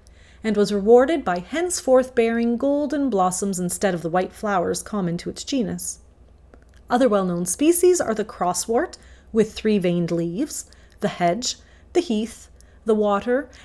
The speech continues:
and the rough marsh bedstraw. The roots of the lady's bedstraw are used as a dye,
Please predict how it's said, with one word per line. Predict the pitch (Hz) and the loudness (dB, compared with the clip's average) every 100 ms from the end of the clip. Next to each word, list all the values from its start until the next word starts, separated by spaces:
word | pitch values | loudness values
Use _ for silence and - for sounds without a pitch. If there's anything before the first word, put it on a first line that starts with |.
| - | -4
and | 202 | 0
the | 180 | 0
rough | 175 214 247 - | 2 2 2 -2
marsh | 202 196 202 | 0 0 -2
bedstraw. | - 190 180 - 160 160 170 - - - - - - - | -4 -2 -2 -6 -6 -8 -12 -16 -20 -20 -20 -20 -6 4
The | 208 | 6
roots | 269 311 - | 6 4 2
of | 208 | 0
the | 185 | 2
lady's | 180 190 175 175 | 2 4 4 2
bedstraw | 190 175 - 202 226 - | 0 -2 -2 0 0 0
are | 214 | 0
used | 226 240 220 | 2 0 0
as | 180 | 0
a | 180 | 0
dye, | 262 349 175 180 | 0 -2 -4 -6